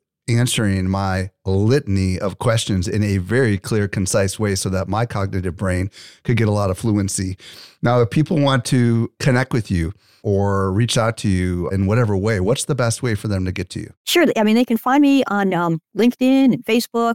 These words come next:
Speaker 2: and Twitter slash X. And I would love to hear from any of your listeners.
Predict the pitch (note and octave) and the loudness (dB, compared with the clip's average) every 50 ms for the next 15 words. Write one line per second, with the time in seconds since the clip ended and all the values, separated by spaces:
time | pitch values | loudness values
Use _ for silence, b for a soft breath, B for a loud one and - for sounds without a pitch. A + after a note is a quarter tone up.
0 | - - D3+ D3+ D3+ D3+ - - - A3+ A#3+ A3 - - A3 G#3+ G#3 - - - | -2 -2 0 0 0 -2 -4 -2 0 0 0 0 0 0 -2 -2 -2 -4 -4 -2
1 | F#3+ G#3 A3+ - - - - - _ _ _ _ _ F3+ F3+ F3+ E3 D#3+ D#3+ D#3 | 0 0 0 -2 -4 -10 -12 -12 _ _ _ _ _ -4 -2 0 0 0 0 0
2 | E3+ A3+ B3 - - G#3 B3 A#3 A3 - A3 A3 A3 G#3+ G3+ G#3 G#3 G#3 G3+ - | 0 0 0 2 0 0 0 0 0 0 0 0 0 0 0 0 -2 -2 -2 0
3 | G#3+ G#3+ G#3+ A3 G#3+ | 0 0 0 -2 -2